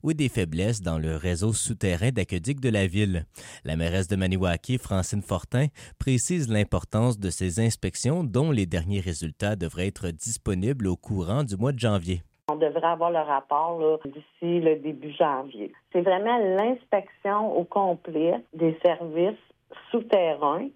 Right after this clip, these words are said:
Speaker 2: au niveau de l'eau potable pour être en mesure aussi, là, quand on va avoir des bris, ben, de savoir où que le réseau, il est le plus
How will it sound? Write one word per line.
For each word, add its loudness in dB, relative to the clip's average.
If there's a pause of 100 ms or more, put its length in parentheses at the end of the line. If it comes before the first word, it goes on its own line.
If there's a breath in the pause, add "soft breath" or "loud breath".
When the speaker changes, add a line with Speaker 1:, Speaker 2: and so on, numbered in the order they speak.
Speaker 2:
au 4
niveau 2
de 0
l'eau 4
potable 0
pour 4
être 2
en 2
mesure 2
aussi, -2
là, 4
quand 0
on 0
va 4
avoir 2
des -4
bris, -2 (380)
ben, 2
de 2
savoir 2
où -2
que -4
le 4
réseau, 2
il 0
est 4
le 4 (160)
plus -4